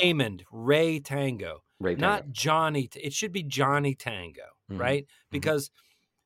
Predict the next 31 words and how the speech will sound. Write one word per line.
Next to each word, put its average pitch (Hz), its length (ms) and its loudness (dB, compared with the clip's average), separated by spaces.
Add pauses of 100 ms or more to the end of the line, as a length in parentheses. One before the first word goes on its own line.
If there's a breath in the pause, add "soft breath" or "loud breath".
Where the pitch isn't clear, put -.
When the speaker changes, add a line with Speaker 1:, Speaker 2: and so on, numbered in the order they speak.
(520)
Speaker 1:
it's 143 200 0
like 151 260 2
they, 135 380 2 (320)
it's 139 200 -2
like 156 220 4
they, 139 160 2 (320)
they 127 160 -2
wrote 143 400 4
it 185 160 -4
as 139 160 -4
Johnny 135 400 2
Tango, 113 880 -4 (640 soft breath)
and 113 220 -6
then 123 180 -2
they 127 160 0
thought, 117 500 0 (920)
"No, 143 380 4
that's 135 320 2
too 127 220 -2
stupid. 98 680 -8 (400)
Let's 143 220 0
make 151 280 -2
it 127 200 0 (180)
Raymond 120 1000 4 (180)
Tango, 85 720 -10 (240)
Speaker 2:
Mm-hmm. 85 240 -12 (160)
Speaker 1:
because 123 460 -4
that'll 139 320 0
be 120 180 -6
less 117 300 -4
stupid." - 560 -10